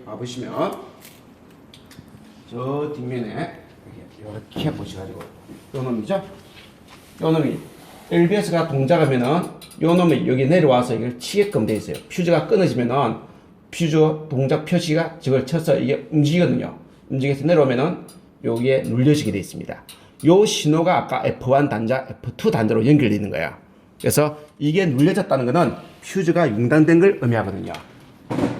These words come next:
요 놈이 붙은 거예요. 요 놈이 붙은 겁니다. 그래서 이게 붙었을 때, 즉 퓨즈가 연결됐을 때 Y, 즉 퓨즈 중단 표시가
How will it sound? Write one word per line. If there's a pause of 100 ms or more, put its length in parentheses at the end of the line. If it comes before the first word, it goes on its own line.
요
놈이
붙은
거예요.
요
놈이 (580)
붙은
겁니다. (340)
그래서
이게
붙었을
때,
즉
퓨즈가
연결됐을
때 (400)
Y, (760)
즉
퓨즈
중단
표시가